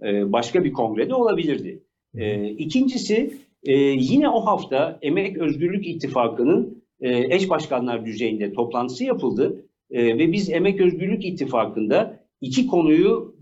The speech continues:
Speaker 1: ilk defa gündeme getirdik. E, e, yani daha önce Emek Özgürlük İttifakı'nın toplantılarında seçim konusu hiç gündeme gelmemişti. Bu toplantıda gündeme, e, alındı. E, ve seçimi tartışalım. E, herkes istedi, sadece biz değil.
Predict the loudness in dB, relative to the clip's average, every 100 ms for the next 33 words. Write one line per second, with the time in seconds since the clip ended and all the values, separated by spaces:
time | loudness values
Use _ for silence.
0 | -12 -4 0 0 2 2 2 0 0 0
1 | -2 -4 -6 -10 -14 -18 -10 -8 -2 2
2 | 4 2 -2 -10 -6 -2 0 0 -4 -12
3 | _ -10 -6 -4 -2 -2 -4 -4 -4 -4
4 | -4 -8 -8 -6 -2 -2 0 -2 -2 -2
5 | -4 -2 0 0 0 0 -2 0 0 0
6 | -2 -4 -6 0 2 4 4 2 4 2
7 | 0 -4 -4 -6 -6 -14 _ -8 0 0
8 | 2 0 0 -4 -4 -2 -2 -2 -2 -8
9 | -12 -10 -6 -2 -2 -2 -2 0 -2 -2
10 | -14 _ _ -4 0 2 0 0 -2 -2
11 | 0 2 0 -4 -6 -6 -4 -6 -4 -2
12 | 0 -2 -4 -10 -2 -2 0 -2 -2 -6
13 | -8 -6 -2 -2 -2 -4 -4 0 2 0